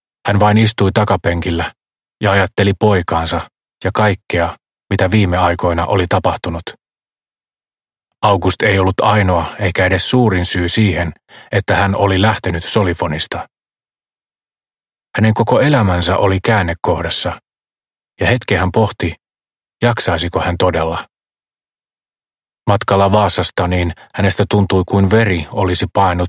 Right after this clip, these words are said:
suonista, ja hän joutui hillitsemään halunsa heittää hanskat tiskiin. Mutta enää ei voinut perääntyä. Hän maksoi taksimatkan Tuurskaattanilla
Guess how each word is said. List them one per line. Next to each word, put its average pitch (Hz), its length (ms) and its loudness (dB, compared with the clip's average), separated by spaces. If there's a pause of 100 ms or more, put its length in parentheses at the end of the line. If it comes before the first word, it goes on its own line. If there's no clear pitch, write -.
suonista, 90 540 0 (640)
ja 95 80 0
hän 101 120 2
joutui 101 380 2
hillitsemään 95 640 2
halunsa 87 460 0 (160)
heittää 92 320 0
hanskat 95 460 -2
tiskiin. - 520 -6 (1040)
Mutta 95 280 0
enää 92 480 0
ei 92 160 -2
voinut 90 320 0
perääntyä. 82 600 -2 (1800)
Hän 98 100 0
maksoi 95 420 0
taksimatkan 85 680 -2
Tuurskaattanilla 76 960 -4